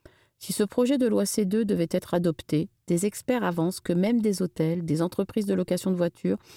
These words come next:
et des cliniques d'avortement pourraient devoir donner à la police certaines informations de base sur des clients ou des abonnés si on le leur demandait. Pour les démarches d'enquête plus poussées,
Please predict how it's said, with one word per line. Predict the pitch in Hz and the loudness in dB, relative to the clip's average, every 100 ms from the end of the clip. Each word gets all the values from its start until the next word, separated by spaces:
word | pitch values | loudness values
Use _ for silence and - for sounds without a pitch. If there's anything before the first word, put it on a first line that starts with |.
| - - - | -20 -12 -4
et | 165 | 0
des | 175 | 0
cliniques | - 226 247 | 0 0 2
d'avortement | 202 180 180 185 170 175 | 2 0 -2 0 0 0
pourraient | - 196 196 | -2 -2 -2
devoir | 175 196 196 208 185 | -2 -2 0 -2 -2
donner | 196 208 214 | 0 2 0
à | |
la | 190 | 0
police | 175 170 180 | -2 -2 -4
certaines | - 180 202 190 | -4 -2 0 0
informations | 175 180 180 - 196 | 0 0 0 0 0
de | 170 | 0
base | 156 151 180 - - - - | 2 0 -2 -8 -20 -20 -6
sur | 180 | -2
des | 180 | -2
clients | - 220 202 190 - | 0 0 2 0 -2
ou | 185 | -2
des | 175 180 | 0 2
abonnés | 185 180 165 165 - | 2 2 2 2 0
si | - | -2
on | 180 | 0
le | 175 | 2
leur | 180 175 | 0 0
demandait. | 175 170 143 - - _ _ _ _ _ _ _ _ _ _ - - _ - | 0 0 0 -4 -12 _ _ _ _ _ _ _ _ _ _ -20 -20 _ -4
Pour | 196 | 2
les | 190 | 2
démarches | 202 254 320 214 | 4 2 2 0
d'enquête | 196 - 226 | -2 0 -2
plus | - | -2
poussées, | 190 180 - - 208 | -4 -4 -2 -2 -2